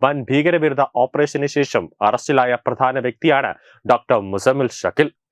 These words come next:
ഫരീദാബാദിലെ ദൗജ് ഗ്രാമത്തിലെ വാടക വീട്ടിലെ താമസക്കാരനായിരുന്നു ഡോക്ടർ മുസമിൽ ഷക്കിൽ. അവിടെ നിന്നാണ് വൻതോതിലുള്ള ആയുധശേഖരവും അമോണിയം നൈട്രേറ്റും കണ്ടെത്തത്. ജമ്മു കാശ്മീരിലെ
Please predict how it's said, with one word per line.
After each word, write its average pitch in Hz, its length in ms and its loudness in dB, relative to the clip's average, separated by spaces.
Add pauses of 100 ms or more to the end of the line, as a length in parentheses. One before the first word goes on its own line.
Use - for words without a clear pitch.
(360)
ഫരീദാബാദിലെ 214 720 2 (500)
ദൗജ് 165 400 2 (140)
ഗ്രാമത്തിലെ 156 540 2 (220)
വാടക 147 420 2
വീട്ടിലെ 143 280 2 (140)
താമസക്കാരനായിരുന്നു 131 960 -2 (180)
ഡോക്ടർ 117 260 0 (100)
മുസമിൽ 117 360 -2 (100)
ഷക്കിൽ. 135 280 0 (320)
അവിടെ 117 300 2
നിന്നാണ് 120 340 -2 (180)
വൻതോതിലുള്ള 123 600 0 (200)
ആയുധശേഖരവും 120 800 -2 (200)
അമോണിയം 127 440 -2
നൈട്രേറ്റും 117 560 -4
കണ്ടെത്തത്. 87 400 -2 (880)
ജമ്മു 208 240 4
കാശ്മീരിലെ 220 480 2